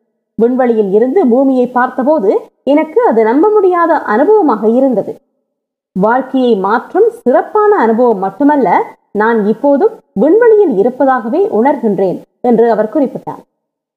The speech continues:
வெற்றிகரமாக பூமிக்கு திரும்பிய ரிச்சர்ட் பிரான்சன், "பதினேழு ஆண்டுகால கடின உழைப்பின் பலனாக இதை சாதிக்க முடிந்தது.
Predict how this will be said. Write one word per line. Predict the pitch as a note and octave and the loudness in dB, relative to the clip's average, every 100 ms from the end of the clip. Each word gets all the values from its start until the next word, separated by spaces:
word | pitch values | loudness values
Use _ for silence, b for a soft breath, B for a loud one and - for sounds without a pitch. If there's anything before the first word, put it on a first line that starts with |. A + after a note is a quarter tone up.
| _ _ _ _ _ _ _ _ _ _ _ _ | _ _ _ _ _ _ _ _ _ _ _ _
வெற்றிகரமாக | - B3+ C4+ D4+ D4 C#4+ D4 G#4 E4+ | -2 -2 0 0 2 2 2 2 2
பூமிக்கு | C4 C#4 C#4+ C4+ | 2 2 2 0
திரும்பிய | C#4 C#4 B3 B3 | 0 0 2 0
ரிச்சர்ட் | G3+ G#3+ C4+ B3+ | 0 -2 -4 -2
பிரான்சன், | A3+ C4 C#4 G3+ A4 - _ _ _ _ | -2 -2 -2 -4 -4 -8 _ _ _ _
"பதினேழு | - C#4+ G4 A#4+ A#4 G4 B3+ | -2 0 2 4 4 2 0
ஆண்டுகால | C4 C#4 C#4+ C#4 C#4 | 0 0 0 0 -2
கடின | C#4+ D#4 A4 | 0 2 4
உழைப்பின் | F4+ C#4 C#4 C4 | 2 0 0 -4
பலனாக | A#3 G#3 A3 B3 A#3+ | -2 0 0 0 0
இதை | G4+ A3+ A3 | 0 2 0
சாதிக்க | A3 D4+ F4 E4 C4 | 0 -2 -2 -2 -2
முடிந்தது. | F#3+ G3+ G#3+ G#3 - A4 | 0 0 0 0 0 -2